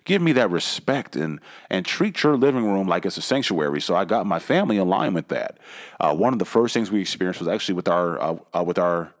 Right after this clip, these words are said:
um, with our daughter, Ivana. She's eleven years old. She had an encounter with Jesus, literally. And we're gonna bring her on the show in the future and have her talk about it in detail.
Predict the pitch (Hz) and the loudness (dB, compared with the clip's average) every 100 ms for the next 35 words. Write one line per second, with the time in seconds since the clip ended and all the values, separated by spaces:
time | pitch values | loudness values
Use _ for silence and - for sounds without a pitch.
0 | _ - 80 82 76 76 _ _ 90 85 | _ -4 -2 -2 -4 -12 _ _ -2 2
1 | 95 90 80 76 98 87 82 90 82 92 | 2 2 -2 0 0 0 -2 -4 -2 0
2 | 90 87 78 98 90 80 - - - - | 0 -2 0 0 0 -2 -8 -20 -14 -2
3 | 147 135 123 101 92 78 - 117 123 - | 0 2 2 2 -2 -4 -2 0 0 0
4 | 120 101 90 73 82 98 78 58 - - | 0 0 -2 -4 0 0 -2 -8 -10 -10
5 | - 104 104 71 62 62 85 104 131 120 | 0 2 2 0 -6 -8 -2 0 0 2
6 | 110 104 107 95 85 - 107 101 85 - | 0 2 2 0 -2 0 2 2 -2 -2
7 | 113 92 82 92 80 - 104 87 80 80 | -2 0 0 0 -2 2 0 2 0 0
8 | 76 76 80 95 90 67 69 | 0 -2 -2 -2 0 -2 -4